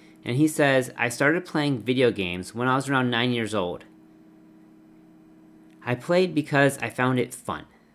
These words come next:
because after a while, I played mostly because I preferred it over socializing and confronting my problems." Pretty standard, I think, a representation of many of our adolescents today.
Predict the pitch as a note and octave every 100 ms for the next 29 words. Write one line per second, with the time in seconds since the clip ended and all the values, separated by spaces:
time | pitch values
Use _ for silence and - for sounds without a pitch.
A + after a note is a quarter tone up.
0 | _ _ B2 D3 D3 F3 G3 G#3 D#3 C3+
1 | B2+ B2 B2 - C3 - D#3 D#3 C#3+ G3+
2 | - D3 C3+ C#3 - D3 C3+ C3+ C#3 C#3
3 | C3+ - F#3 D3+ - - A#2+ A2+ - D3
4 | D#3 D#3 D3 D3 C#3+ D3 D3 - _ _
5 | C#3+ D#3 D#3 D3+ C3+ - B2 B2 A#2+ A2+
6 | - G2+ F2 D2+ - - _ _ _ _
7 | _ _ _ _ _ _ _ _ _ -
8 | A2+ G#2 G2 F#2+ - - - B2 A2 G#2
9 | F#2+ G2 - F#2+ G#2 G#2 G2 G2 - F#2+
10 | F#2+ G2 G2 G#2 G2 F#2+ F2+ G#2+ G#2 G2
11 | F#2 F#2 F#2+ - - - _ - G#2 G2+
12 | F#2 F2 G2 F#2+ - F#2 F2 F#2